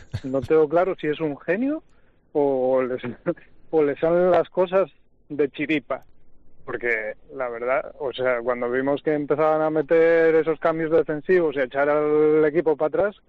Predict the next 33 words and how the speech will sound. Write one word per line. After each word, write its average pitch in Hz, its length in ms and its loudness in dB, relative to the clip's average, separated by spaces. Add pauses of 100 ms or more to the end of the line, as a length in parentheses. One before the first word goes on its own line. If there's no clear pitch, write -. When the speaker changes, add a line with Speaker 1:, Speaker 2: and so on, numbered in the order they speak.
(580)
Speaker 2:
pues 135 120 -6
yo 127 60 -4
creo 135 140 0
que 143 60 2
la 151 80 2
mayoría 143 380 0
pensamos 151 480 -4 (160)
lo 143 160 -2
de 113 80 -6
siempre, 139 340 -6
que 127 100 -6
Speaker 1:
Escucha, 113 420 -4
Speaker 2:
nos, - 120 -16 (220)
Speaker 1:
Salinas, 113 540 -4
Speaker 2:
que - 160 -8
Speaker 1:
si 143 80 0
Speaker 2:
nos 139 60 0
Speaker 1:
le 143 60 0
Speaker 2:
van 131 40 -2
a - 20 -2
Speaker 1:
sale 185 200 0
Speaker 2:
encular 180 220 2
Speaker 1:
mal, 143 120 2
Speaker 2:
ahí. 254 400 0
Speaker 1:
si 151 200 -2
le 147 140 0
sale 170 280 0
mal, 175 420 0
los 131 180 0
palos 156 300 0
hubieran 135 260 0
sido 139 300 0
majestuosos, 95 840 -6